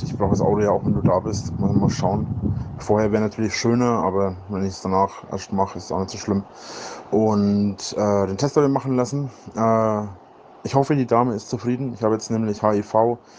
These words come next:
Syphilis und, äh, Hepatitis testen lassen. Alles drei.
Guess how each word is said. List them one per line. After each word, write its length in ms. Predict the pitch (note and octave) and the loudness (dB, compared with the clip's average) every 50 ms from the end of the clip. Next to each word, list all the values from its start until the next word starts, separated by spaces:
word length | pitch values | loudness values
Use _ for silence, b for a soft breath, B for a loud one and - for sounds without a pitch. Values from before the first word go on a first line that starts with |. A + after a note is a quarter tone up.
| B B B B B B B B | B B B B B B B B
Syphilis 760 | - - C#3 C3 - B2+ A#2+ A#2 A#2 A#2 G#2+ - - - - - | -4 0 2 2 2 2 2 4 4 2 2 -2 -12 -12 -6 -2
und, 600 | B2 A#2 A#2 A#2 A2+ A2 A2 - - - - - - | 0 0 2 2 0 -2 -4 -6 -10 -10 -8 -4 0
äh, 260 | G#2+ G#2+ A2 A2 G#2 | 2 2 4 2 2
Hepatitis 640 | G#2 G#2 G#2 A2 A2 - - - C3+ C3 - - - | 0 -2 -2 -2 -2 0 2 2 0 0 -2 -4 -4
testen 380 | - C#3+ C3+ - - - C3 C3 | 0 0 0 2 2 2 2 4
lassen. 680 | B2+ C3 B2 C3+ D3 D3 - - - - - - - - | 2 2 0 -2 -4 -4 -4 -4 -2 -4 -2 -2 -2 0
Alles 260 | - A2 A2+ G#2+ - | 0 0 0 0 0
drei. 300 | - G2+ G2 G#2+ A2+ A#2 | 0 2 2 2 2 0